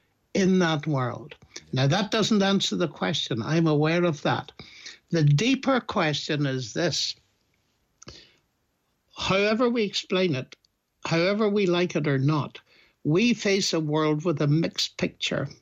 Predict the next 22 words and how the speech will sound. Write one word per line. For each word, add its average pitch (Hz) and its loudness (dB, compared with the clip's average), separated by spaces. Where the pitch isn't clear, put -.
I 160 0
went 190 2
out 175 0
the 170 2
other 151 0
night 160 0
and 147 -2
saw 160 2
the 156 2
Orion 151 2
Nebula 151 0
through 151 0
my 143 2
telescope. 139 -2
Magnificent 175 2
stars. 139 0
I 151 2
come 202 0
in 214 2
and 147 2
I 147 2
see 175 0